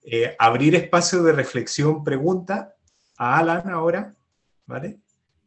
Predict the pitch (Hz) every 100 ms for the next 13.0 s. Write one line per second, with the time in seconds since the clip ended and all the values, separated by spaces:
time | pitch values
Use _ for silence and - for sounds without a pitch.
0 | _ - 113 - 113 123 127 135 143 143
1 | 135 135 127 123 120 113 113 113 110 107
2 | 104 123 117 127 - 160 165 151 117 113
3 | 147 143 143 123 123 127 120 123 117 127
4 | 175 165 151 147 147 147 _ _ _ _
5 | - 135 107 104 101 101 95 95 - -
6 | _ 117 104 95 104 - 120 123 127 127
7 | 127 117 - 131 135 - 120 107 107 101
8 | 120 123 123 120 _ - 127 123 120 113
9 | 107 101 98 _ _ _ _ - 127 139
10 | 123 120 127 143 156 147 156 - - _
11 | - 131 127 110 110 120 - 120 117 135
12 | 143 127 123 127 - 120 117 127 147